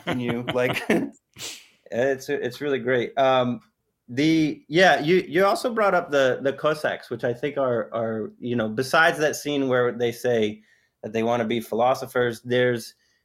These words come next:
Speaker 1: um, the scenes, there's multiple scenes where Homa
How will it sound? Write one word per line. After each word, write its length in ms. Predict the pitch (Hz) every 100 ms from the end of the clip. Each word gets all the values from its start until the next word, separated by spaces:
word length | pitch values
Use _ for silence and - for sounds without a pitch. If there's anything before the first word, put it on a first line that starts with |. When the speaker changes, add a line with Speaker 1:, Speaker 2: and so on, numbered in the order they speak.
| _
Speaker 1:
um, 480 | 113 120 113 110 107 123
the 260 | 123 131
scenes, 640 | 127 - 165 165 160 143
there's 200 | - 135
multiple 360 | 127 190 202 170
scenes 380 | - 143 127 120
where 380 | 127 123 117 - -
Homa 560 | - - 165 160 143